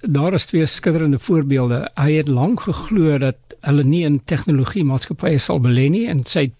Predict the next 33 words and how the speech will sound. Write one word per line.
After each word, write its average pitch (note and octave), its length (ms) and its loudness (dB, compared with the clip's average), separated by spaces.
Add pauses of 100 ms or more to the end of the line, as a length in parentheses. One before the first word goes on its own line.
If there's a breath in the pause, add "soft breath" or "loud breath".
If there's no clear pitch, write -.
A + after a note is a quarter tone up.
(200)
sy D#3+ 260 -2 (160)
onderliggende E3+ 560 0
filosof-, D3 680 -2
filosofie C3 580 0
was, C3 300 0 (440 loud breath)
hulle D3 160 2
kan - 180 -4
nie G#3+ 120 0
voorspel D3 1000 0
wie C#3 200 0
die C#3 120 0
wenner C3 260 0
gaan C#3 240 -2
wees C#3 280 0
nie, C3+ 200 -4
omdat, C#3+ 280 2 (140)
jy - 100 -2
weet, D#3+ 140 0 (120)
nuwe E3 440 2
tegnologie E3 460 -4
maatskappye C3+ 460 0
kom E3 220 2
die C#3 100 4
hele C#3+ 140 2
tyd C3 160 -4
en, B2 260 -2
en C#3 140 0
word C3 240 0
weer C3 280 0 (360 loud breath)
deur D3 180 -2
ander D3+ 220 0
vervang. D3 480 -2 (920 loud breath)
Maar C#3+ 240 0